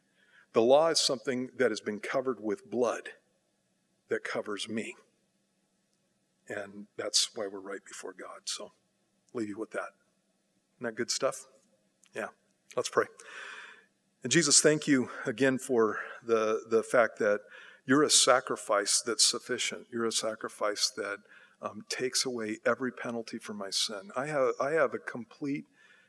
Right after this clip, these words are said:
and full standing before you and before the Father because of what you've done for me. And Lord, even that whole sacrifice, even that, even that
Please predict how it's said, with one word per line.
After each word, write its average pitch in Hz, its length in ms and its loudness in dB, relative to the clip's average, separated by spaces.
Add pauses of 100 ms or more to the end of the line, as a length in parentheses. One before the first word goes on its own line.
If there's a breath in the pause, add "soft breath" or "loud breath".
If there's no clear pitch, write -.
(140 soft breath)
and 107 240 -6
full 160 360 -2
standing 113 800 -4
before 120 580 -4 (360 loud breath)
you 135 380 0 (100)
and 110 260 -4
before 123 400 -2
the 120 100 -6
Father 110 520 -4 (460 loud breath)
because 110 260 -4
of 104 140 -10
what 110 180 -2
you've 110 160 -10
done 101 220 -6
for - 180 -16
me. - 240 -20 (260)
And 113 480 -2
Lord, 135 300 2
even 175 240 -2
that 156 140 0
whole 123 180 -2
sacrifice, - 800 -4
even 139 200 -4
that, 123 280 2
even 139 200 -2
that 123 140 0